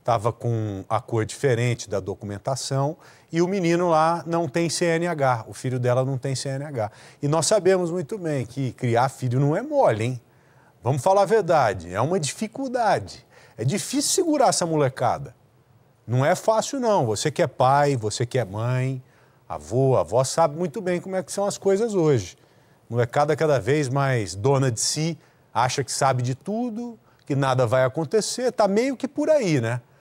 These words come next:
Por isso que, ó, tem que ser na chincha, tem que puxar na chincha. Lá em casa eu, pelo menos, tento manter desse jeito. A doutora mesmo, a doutora Deolane, agora há pouco fez uma postagem nesse sentido.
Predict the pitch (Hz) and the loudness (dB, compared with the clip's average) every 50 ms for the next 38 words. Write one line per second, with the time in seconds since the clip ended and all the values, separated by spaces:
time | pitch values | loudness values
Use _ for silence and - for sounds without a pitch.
0 | _ _ _ _ _ - 143 127 185 175 - - 240 208 190 156 127 - 143 143 | _ _ _ _ _ -2 0 0 0 0 0 2 4 6 6 6 4 2 -2 -2
1 | - - 208 226 285 285 - - - 220 202 160 - - 104 - - 143 127 - | 0 0 0 0 0 -2 -4 -4 -4 -4 -4 -4 -4 -6 -6 -4 -6 -6 -6 -6
2 | - 196 - - 214 233 269 285 - - - 180 170 143 - - - 73 - _ | -8 -6 -4 -4 -4 -4 -4 -6 -8 -6 -4 -4 -4 -4 -6 -8 -12 -14 -16 _
3 | _ _ _ _ _ _ _ _ - 131 139 120 - 143 147 151 143 196 202 - | _ _ _ _ _ _ _ _ -4 -2 -2 0 2 2 2 4 4 2 2 2
4 | 240 220 208 165 139 139 139 151 190 214 - - - - - - - _ - 165 | 4 4 4 4 4 2 0 0 -2 -4 -10 -16 -16 -18 -20 -20 -16 _ -2 0
5 | 175 175 - 208 202 208 175 131 - 180 180 220 214 - 285 247 185 170 165 143 | 0 0 0 0 0 0 2 2 2 2 4 2 0 0 -2 -2 0 0 0 0
6 | - - - - - - - - 135 143 170 180 143 - 180 190 240 294 302 302 | -2 -6 -16 -20 -20 -6 -2 0 2 4 4 2 2 2 4 4 6 4 4 4
7 | 262 208 190 175 127 95 85 160 175 202 - - 147 151 156 147 180 175 160 147 | 4 4 4 2 2 -2 -8 -8 -8 -6 -2 0 2 2 4 4 4 4 4 4
8 | 147 165 185 185 160 190 202 196 - - 170 170 - - 214 208 208 233 247 226 | 2 2 2 2 2 4 2 2 0 0 -4 -4 -2 0 -2 -2 -2 -2 -4 -4
9 | - 269 254 - - - 180 170 170 139 139 123 120 123 117 - - - 107 95 | -2 -2 -4 -2 0 2 4 4 4 2 0 0 0 0 -2 -2 -4 -8 -10 -10
10 | - - - 76 78 76 67 | -10 -10 -10 -10 -12 -12 -18